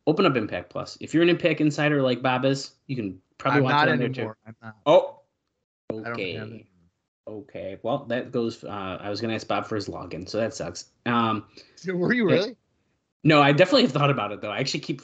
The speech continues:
Speaker 1: I forgot. I was like, "Oh, I should
Speaker 2: I
Speaker 1: ask him
Speaker 2: got
Speaker 1: when I
Speaker 2: rid
Speaker 1: watch the shows." <laughs>
Speaker 2: I got rid of it because,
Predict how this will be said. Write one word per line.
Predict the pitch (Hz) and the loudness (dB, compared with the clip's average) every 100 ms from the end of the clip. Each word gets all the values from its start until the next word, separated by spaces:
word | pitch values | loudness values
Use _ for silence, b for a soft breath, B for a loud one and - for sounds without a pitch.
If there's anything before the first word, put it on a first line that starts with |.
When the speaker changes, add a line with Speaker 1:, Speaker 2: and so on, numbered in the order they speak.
| - | -6
Speaker 1:
I | 113 120 | -4 -4
forgot. | 123 117 - | -6 -6 -4
I | |
was | 131 143 | -4 -4
like, | - | -6
"Oh, | |
I | 156 | -6
should | 156 190 | -2 0
Speaker 2:
I | |
Speaker 1:
ask | 143 160 | 0 0
him | |
Speaker 2:
got | 135 | 0
Speaker 1:
when | 156 | 4
I | 147 | 4
Speaker 2:
rid | 139 | 4
Speaker 1:
watch | 143 - | 2 0
the | |
shows." | - 139 123 107 - | -4 -4 -4 -8 -14
<laughs> | - - - - _ _ _ _ - | -20 -20 -20 -20 _ _ _ _ -2
Speaker 2:
I | 175 | 0
got | 254 294 | 2 2
rid | 208 254 | 0 -2
of | 214 | -4
it | 151 | -4
because, | 143 - 175 | -4 0 -2